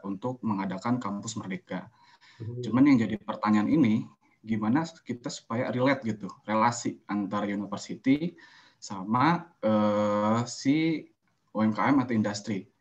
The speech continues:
Speaker 1: gitu.
Speaker 2: Hmm.
Speaker 1: Kalau sekarang kan saya, saya, saya, saya analisa tuh kebanyakan masing-masing gitu.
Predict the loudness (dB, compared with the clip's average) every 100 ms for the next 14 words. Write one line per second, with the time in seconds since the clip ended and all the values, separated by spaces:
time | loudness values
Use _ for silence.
0 | _ _ -12 -10 -8 -8 -10 -12 -16 _
1 | _ _ _ _ _ _ -2 -2 2 2
2 | 4 0 -2 -4 -4 -2 -2 -2 -8 -10
3 | -12 -6 -2 0 -2 -4 -4 -4 -2 -2
4 | 0 2 2 0 -4 0 0 0 -2 -8